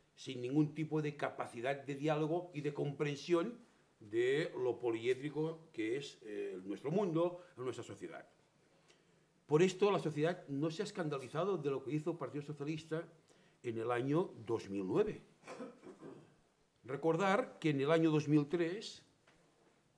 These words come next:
en el año dos mil tres todavía fue posible que Garzón, en Garzón, juzgara a Caballo,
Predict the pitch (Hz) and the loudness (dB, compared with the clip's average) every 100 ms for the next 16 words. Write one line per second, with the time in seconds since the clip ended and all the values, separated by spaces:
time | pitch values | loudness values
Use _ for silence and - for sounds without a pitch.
0 | _ _ _ 107 101 175 143 147 156 185 | _ _ _ -12 -6 -4 -2 -2 -2 -2
1 | 196 165 196 - 143 131 139 175 156 180 | -2 -2 -4 -4 -4 -4 -4 -2 0 0
2 | 160 151 - 190 156 160 - - _ _ | 0 -8 -6 -4 -4 -4 -6 -20 _ _
3 | - - 120 120 - - 170 135 - - | -20 -10 -6 -4 -2 0 0 0 -10 -20
4 | _ _ - - _ _ _ _ - 127 | _ _ -20 -20 _ _ _ _ -12 -8
5 | 120 117 165 165 - 143 113 160 165 185 | -6 -2 -2 -4 -6 -6 -2 0 2 0
6 | 156 117 185 196 | 0 0 0 -2